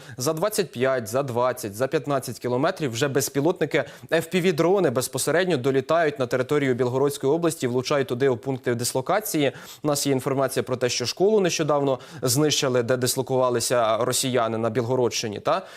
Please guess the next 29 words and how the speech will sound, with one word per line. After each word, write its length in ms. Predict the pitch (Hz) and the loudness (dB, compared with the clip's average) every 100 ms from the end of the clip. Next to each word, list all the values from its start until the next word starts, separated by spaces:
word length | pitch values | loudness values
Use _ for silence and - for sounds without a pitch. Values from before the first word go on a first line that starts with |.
| - - - - | -20 -20 -16 -4
Що 260 | - 196 185 | 2 4 2
у 180 | 160 | 2
нас 300 | 175 143 120 | 2 2 0
взагалі 360 | 113 110 110 110 | -6 -4 -2 -4
в 40 | |
плані 300 | 104 120 113 | -2 -2 0
озброєння? 580 | 110 107 107 113 98 95 | 0 -2 0 0 0 -2
Чи, 260 | 92 123 120 | -2 0 2
а, 200 | 113 - | 2 0
використовуєте 960 | 107 110 127 135 127 180 190 156 - | -2 -6 0 0 0 2 4 2 2
ви 260 | 127 151 165 - | 0 2 2 0
українські 760 | 135 147 151 156 156 - 123 | -4 0 0 2 0 -2 -4
дрони? 460 | 110 113 104 95 - - - | -2 0 0 -4 -10 -16 -14
Чи 100 | - | -6
все 200 | 120 156 | -2 0
ж 80 | 160 | 0
таки 220 | 151 127 | -2 0
більше, 360 | 110 127 120 131 | -2 -2 0 2
е, 540 | 113 110 110 101 101 | 2 2 2 0 -2
всього, 440 | 101 - 113 131 120 | -6 -4 0 2 2
м, 520 | 104 - - 101 101 | 0 -4 -8 -8 -4
британські, 720 | 127 - 151 151 - 123 117 | -4 0 0 0 -4 -2 2
е, 100 | 110 | 2
американські, 1080 | 104 104 104 104 110 113 110 135 135 - 110 | 4 2 2 2 0 -2 0 -2 -4 -4 -2
е, 120 | 104 | -2
французькі 580 | - 110 110 123 - 107 | -2 -6 -6 -8 -6 -6
і 20 | |
так 180 | 104 95 | -6 -6
далі? 240 | 98 - | -8 -10